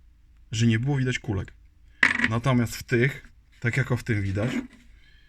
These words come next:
tutaj nie widać smaru, tylko widać kulki. I bardzo dobrze widać środek cały. Smaru nie ma. To samo było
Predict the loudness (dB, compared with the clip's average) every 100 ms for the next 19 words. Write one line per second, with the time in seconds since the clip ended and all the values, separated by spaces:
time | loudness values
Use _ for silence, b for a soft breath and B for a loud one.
0 | b b b _ -20 -20 -20 -20 -20 -20
1 | _ _ _ _ _ _ -20 _ -20 _
2 | -20 -4 2 4 4 4 0 0 0 0
3 | -2 -4 -4 -4 -4 -6 -6 -10 -10 -16
4 | -20 -20 -20 -20 -16 -8 -2 0 0 0
5 | 0 0 -2 0 0 -2 -4 -10 B B
6 | B B B B B B -20 -20 -20 -6
7 | 0 0 0 -6 -8 -8 -12 -18 -20 _
8 | -6 0 2 2 0 -2 -4 -10 -10 -2
9 | -2 2 0 2 0 2 2 2